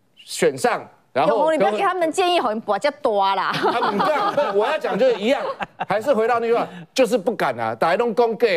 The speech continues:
Speaker 1: 啦。你要有这个 guts，宪政观念就建立，因为法国就是这样，他就是这样啊，总统还是可以解散你，但没有解散啊，因为第一个国会、第一个同意权没有过，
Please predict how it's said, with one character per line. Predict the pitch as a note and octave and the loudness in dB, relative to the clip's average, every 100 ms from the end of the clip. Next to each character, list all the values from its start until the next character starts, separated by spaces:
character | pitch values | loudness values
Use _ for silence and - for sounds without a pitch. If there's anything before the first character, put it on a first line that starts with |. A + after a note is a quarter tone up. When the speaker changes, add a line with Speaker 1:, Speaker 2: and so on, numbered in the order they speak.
| E3+ | 2
Speaker 1:
啦。 | A#2+ | 0
你 | C#3 | 0
要 | A#3+ | 0
有 | G#3+ - | 2 2
这 | A#3+ | 0
个 | G#3 | 0
guts， | - G3 E3 D3+ | 0 -2 0 -2
宪 | A3+ G#3 | 0 0
政 | G3 | 2
观 | F#3 | 2
念 | F#3 | 0
就 | |
建 | F#3+ E3+ | 0 -2
立， | E3+ | 2
因 | B3 | 0
为 | A3 | 2
法 | B3+ F#3+ | 0 0
国 | E3+ | 0
就 | F#3 | 0
是 | F3+ | 0
这 | |
样， | E3+ A#2 - _ _ _ | -2 -6 -18 _ _ _
他 | - | -6
就 | F#3 | 0
是 | F#3 | 0
这 | F#3 | 0
样 | B2+ - | -2 -2
啊， | F#3 F#3+ - _ _ | -2 -2 -6 _ _
总 | D#3+ A3 | 0 2
统 | D#3+ | 0
还 | E3 | 0
是 | |
可 | F#3 | 0
以 | F3+ | 0
解 | D3 | 0
散 | A#2+ E3 | 0 -2
你， | A#2 | -2
但 | F3+ E3+ | -4 -2
没 | D3+ | 0
有 | F3+ | 0
解 | D#3 G2+ | -2 -6
散 | - D3+ B2 | -2 -2 -2
啊， | A#2+ _ | -10 _
因 | G#3 A3+ | 2 2
为 | F3 E3 D#3+ | 2 -6 -4
第 | C#4 C4 | 2 4
一 | B3 | 2
个 | F#3+ E3 | 2 0
国 | D3+ F3 | 2 2
会、 | G3+ E3 | 2 0
第 | A3+ A#3 | 0 2
一 | |
个 | F#3+ E3 | 2 0
同 | - F#3+ | -2 -2
意 | G#3+ | 0
权 | D3+ | 0
没 | E3 | 2
有 | F3+ | 0
过， | C3+ F#3+ | 2 0